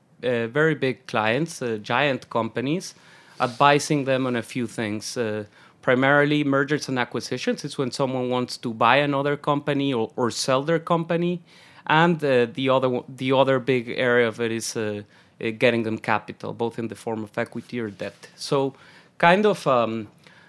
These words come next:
my, it was a, a short <laughs> but very intense, uh, stint there. It's famous for, like, sort of, uh, having very long hours. And, uh,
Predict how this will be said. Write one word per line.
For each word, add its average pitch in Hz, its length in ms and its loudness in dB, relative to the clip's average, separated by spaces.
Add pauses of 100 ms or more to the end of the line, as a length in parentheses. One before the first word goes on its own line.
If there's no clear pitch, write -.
(220)
my, 127 420 4
it 160 160 -2
was 185 160 0
a, 151 240 6
a 123 420 0
short 175 640 2 (120)
<laughs> 175 100 -8
but 131 340 0
very 151 300 4
intense, 120 560 0 (100)
uh, 113 200 0
stint - 600 0
there. 160 360 0 (320)
It's 123 200 -8
famous 127 400 2
for, 117 220 -4
like, 110 200 -6 (320)
sort 127 260 -4
of, 123 180 -4
uh, 110 240 -2 (400)
having 127 320 4
very 127 260 4
long 117 300 0
hours. 131 580 -2 (480)
And, 123 280 2
uh, 120 260 4